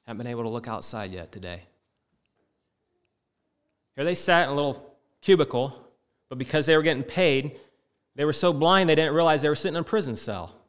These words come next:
They could have been at home doing what God had ordained them to do, but here they sat in a little prison cell that they called a cubicle in a hospital, receiving a, a wage,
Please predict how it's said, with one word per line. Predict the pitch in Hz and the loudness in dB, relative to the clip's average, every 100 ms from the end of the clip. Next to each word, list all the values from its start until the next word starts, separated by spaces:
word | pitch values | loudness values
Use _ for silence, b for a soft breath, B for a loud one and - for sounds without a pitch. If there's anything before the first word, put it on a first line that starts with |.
| _ _ _ _ _ _ _ _ _ _ _ - | _ _ _ _ _ _ _ _ _ _ _ -4
They | 196 | 4
could | 220 | 6
have | 202 | 6
been | 214 | 4
at | |
home | 151 143 202 196 208 214 - - _ _ 151 | 2 2 4 4 2 -2 -8 -20 _ _ 0
doing | 196 | 4
what | 190 151 | 4 6
God | 175 202 | 6 8
had | 190 | 6
ordained | 175 196 202 | 6 6 6
them | 185 | 4
to | |
do, | 156 208 190 | 4 6 8
but | 165 | 6
here | 143 208 | 2 4
they | 202 | 4
sat | - 202 | 4 2
in | 180 | 4
a | |
little | 175 | -2
prison | - 214 165 | 2 2 2
cell | - 156 165 | 0 2 4
that | 160 | 2
they | |
called | 175 185 | 2 0
a | - | 0
cubicle | - 208 175 - 175 | 0 0 0 0 0
in | |
a | 143 | 2
hospital, | 185 196 - 151 160 | 2 2 2 0 2
receiving | 147 - 190 175 | 0 2 2 4
a, | 143 B B - | 2 B B 0
a | 143 | 4
wage, | 180 208 165 185 170 | 6 6 6 2 -2